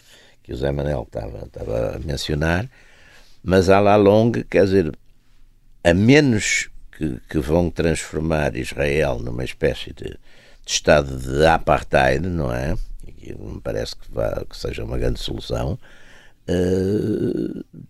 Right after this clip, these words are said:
vai, vão ter que, que, que mudar, digamos, algumas linhas políticas essenciais, porque o, o, o, neste momento a, a coligação,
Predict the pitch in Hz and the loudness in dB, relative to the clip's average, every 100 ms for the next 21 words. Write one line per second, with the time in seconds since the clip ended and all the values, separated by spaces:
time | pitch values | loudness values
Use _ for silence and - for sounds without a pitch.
0 | - 73 87 87 69 82 92 87 95 - | -8 4 4 4 0 0 0 2 0 0
1 | - 104 98 90 - - - 90 80 - | -8 -8 -8 -12 -16 -20 -12 -10 -10 -12
2 | - 76 - - - _ - 78 76 87 | -14 -16 -16 -20 -20 _ -10 -6 2 4
3 | 80 73 76 80 78 76 76 76 76 76 | 4 0 -2 -2 0 -2 -2 -2 -4 -4
4 | 82 78 - 73 73 - 85 - - - | -6 -6 -8 -8 -8 -6 -8 -8 -8 -6
5 | - - - - - - - - - - | 0 0 0 -10 -18 -14 -14 -16 -20 -20
6 | - - - - 71 69 - 67 64 - | -20 -20 -20 -12 -8 -8 -8 -12 -14 -10
7 | 67 62 - - - - 60 - - 80 | -8 -6 -8 -8 -10 -10 -14 -14 -6 -4
8 | - 73 78 113 120 - 85 71 - 73 | -4 -4 0 0 -2 -4 -2 -2 -4 -8
9 | - 82 80 69 - 73 65 58 50 | -4 -2 0 0 0 0 0 -4 -10